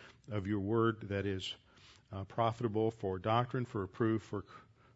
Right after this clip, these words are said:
correction and instruction in righteousness, that we might be thoroughly and completely equipped for every good work. We pray this in Christ's name.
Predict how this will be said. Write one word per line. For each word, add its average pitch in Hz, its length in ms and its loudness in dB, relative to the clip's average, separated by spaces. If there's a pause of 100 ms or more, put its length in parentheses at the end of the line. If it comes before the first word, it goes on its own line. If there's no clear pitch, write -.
correction 110 520 2
and 101 120 -2
instruction 113 560 -4
in 98 100 -2
righteousness, 107 800 -4 (380)
that 104 120 -2
we 113 160 2
might 110 280 0
be 101 140 -2
thoroughly 127 480 4
and 113 300 -6 (420)
completely 139 600 0
equipped - 500 -4 (640)
for 107 180 -2
every 117 300 4
good 110 180 0
work. 92 260 -8 (260)
We 107 100 -6
pray 104 240 -4
this 98 200 -6
in 95 140 -10
Christ's 131 400 2
name. 87 320 -6